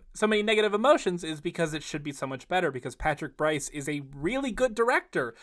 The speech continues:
and has made three very good, very unsettling movies. And this isn't. And that kinda stinks. This is a discount. I Know What You Did Last Summer, which is a discount Scream. You should just watch,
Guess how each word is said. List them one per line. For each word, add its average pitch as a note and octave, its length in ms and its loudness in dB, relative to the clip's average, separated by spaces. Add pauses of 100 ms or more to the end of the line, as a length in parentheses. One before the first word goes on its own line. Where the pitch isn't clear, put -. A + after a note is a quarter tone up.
(160)
and E3+ 120 0
has F3 140 0
made G#3 260 -2
three G#3+ 240 -4
very E3+ 500 2
good, E3 300 0
very D3 300 0
unsettling C3+ 600 -2
movies. A#2 720 -4 (460)
And C3+ 300 -4
this D#3 480 -2
isn't. C#3+ 680 -6 (1400)
And D#3+ 160 -2
that E3 120 0
kinda D#3 200 -4
stinks. - 480 -8
This F#3 280 2
is F#3 360 0 (300)
a D#3+ 80 -2
discount. D#3+ 760 -2 (100)
I C#3+ 100 -2
Know D3+ 140 0
What D3+ 120 -4
You D3 80 -2
Did C#3+ 200 -2
Last C#3 240 -2
Summer, C#3 380 -2
which C3+ 200 -4
is B2 120 -4
a B2 60 -6
discount C3 480 -6
Scream. A#2 640 -10 (1160)
You C3+ 160 -6
should C3 140 -6
just C3+ 200 -4
watch, B2+ 220 0